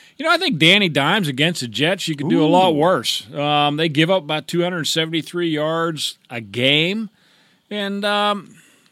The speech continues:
Speaker 1: look, it, they've got some weapons. I know Shepard's still, ugh, concussed. I don't know what's going on with him, but he's not practicing
Speaker 2: Sounds like
Speaker 1: again.
Speaker 2: he's headed to I R is kind of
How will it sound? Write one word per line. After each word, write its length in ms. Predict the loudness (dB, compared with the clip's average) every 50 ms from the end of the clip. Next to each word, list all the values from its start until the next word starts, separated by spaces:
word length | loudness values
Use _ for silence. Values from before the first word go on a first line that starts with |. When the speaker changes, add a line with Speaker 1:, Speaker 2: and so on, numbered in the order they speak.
| _ _ _ _ _ -18 -12
Speaker 1:
look, 300 | -8 -6 -6 -6 -6 -6
it, 160 | -6 -6 -4
they've 180 | -6 -6 -4
got 220 | -4 -4 -4 -4 -4
some 180 | -4 -4 -4
weapons. 400 | -2 -2 -2 -2 -2 -2 -2 -2
I 100 | -2 -2
know 200 | -2 -2 -2 -2
Shepard's 520 | 0 0 2 2 2 0 0 -4 -4 -2 -2
still, 640 | -2 -2 0 2 4 4 4 4 4 2 0 -4 -6 -12 _ _ _ -14 -8 -2
ugh, 340 | 0 2 4 4 2 0 -4 -8
concussed. 680 | -8 -6 -6 -8 -6 -2 0 0 0 0 -2 -4 -2
I 160 | -2 -2 0
don't 380 | 0 -2 -2 -4 -6 -8 -10 -10
know 340 | -8 -6 -4 -2 -2 0 0
what's 300 | 0 -2 -2 -4 -4 -6
going 320 | -8 -6 -6 -4 -4 -4
on 280 | -2 -2 -2 -2 -2 -4
with 140 | -6 -6 -6
him, 320 | -4 -4 -2 -2 -2 -2
but 160 | -2 -2 -2
he's 180 | -2 -2 -4 -4
not 280 | -4 -4 -4 -4 -6 -6
practicing 520 | -6 -4 -4 -4 -6 -8 -12 -12 -8 -4
Speaker 2:
Sounds 180 | -2 -2 0 2
like 140 | 2 2 4
Speaker 1:
again. 120 | 4 2
Speaker 2:
he's 100 | 2 4
headed 300 | 4 2 2 0 -2 -6
to 60 | -4
I 320 | -4 -2 -2 -2 -2 -2 -2
R 440 | -2 0 0 0 0 -2 -2 -4 -6
is 420 | -8 -8 -8 -8 -10 -10 -12 -10 -8
kind 60 |
of 40 | -4